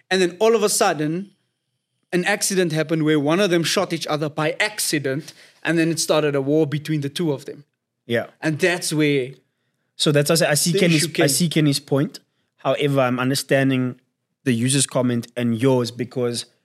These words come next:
Speaker 2: I was, I, I got lost in the aspect of, "Ha ha, you shot me.
Speaker 1: Exactly.
Speaker 2: Watch now." And I
Speaker 1: Exactly,
Speaker 2: did
Speaker 1: yeah.
Speaker 2: not stop for an hour.
Speaker 1: Yeah. And you, you were,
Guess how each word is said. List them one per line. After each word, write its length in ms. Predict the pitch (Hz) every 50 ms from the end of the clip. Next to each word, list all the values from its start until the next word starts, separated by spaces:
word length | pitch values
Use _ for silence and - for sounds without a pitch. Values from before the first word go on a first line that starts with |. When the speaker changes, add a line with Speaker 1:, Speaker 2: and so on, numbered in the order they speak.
| _ _ _ _ _ _ _ _ _ _ _ _ _ _
Speaker 2:
I 280 | 160 170 190 190 160 143
was, 560 | 135 127 127 127 127 123 123 117 - - - _ _ _ _ _
I, 140 | 143 139 135 -
I 100 | 139 139
got 180 | 127 143 135 123
lost 460 | 120 120 123 131 151 156 - - - _
in 180 | 147 135 131 127
the 140 | 127 - -
aspect 360 | 131 - - 135 127 127 -
of, 320 | - 120 120 117 117 - _ _ _ _ _ _ _ _ _
"Ha 200 | - - 175 180
ha, 420 | 208 247 277 277 220 147 120 - - - _ _ _ _ _ _
you 100 | 156 185
shot 300 | 180 - 269 311 311 -
me. 220 | 208 180 143 117 107 - _ _ _ _ _ _ _ _ _ _ _ _ _
Speaker 1:
Exactly. 400 | - 139 135 160 151 139 131 123
Speaker 2:
Watch 340 | 131 147 170 165 - - -
now." 240 | 175 147 120 104 - - _ _ _ _ _ _ _ _
And 120 | - 165 147
I 100 | 147 -
Speaker 1:
Exactly, 140 | 156 135 143
Speaker 2:
did 120 | 151 175
Speaker 1:
yeah. 40 | 151 175
Speaker 2:
not 180 | 175 165 151 143
stop 340 | - - - 185 143 - -
for 80 | 151
an 60 | 143 123
hour. 400 | 120 135 139 123 110 95 87 _ _ _ _
Speaker 1:
Yeah. 240 | - 123 107 85 71 - _ - - _ _ _
And 440 | 185 190 180 160 160 160 151 147 - _ _ _ _ _ _ _ _ _ _ _ _ _ _ _ -
you, 280 | 156 139 135 160 196 -
you 200 | 180 165 220 226
were, 220 | 226 220 202 175